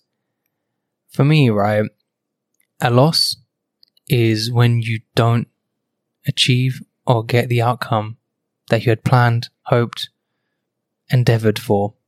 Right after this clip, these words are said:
effectively. For me, that's when I see something as a loss.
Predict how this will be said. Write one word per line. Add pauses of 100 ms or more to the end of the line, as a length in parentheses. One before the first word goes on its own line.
(260)
effectively. (580)
For
me,
that's
when
I
see
something
as
a
loss.